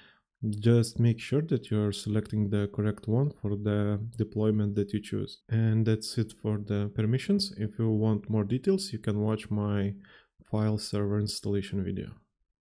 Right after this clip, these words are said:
Okay, I'll close the window. And now we can go to the server manager and start creating our group policies.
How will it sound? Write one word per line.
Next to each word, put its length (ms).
Okay, 220
I'll 340
close 240
the 120
window. 440
And 140
now 140
we 100
can 220
go 160
to 160
the 200
server 320
manager 600
and 520
start 400
creating 420
our 240
group 260
policies. 540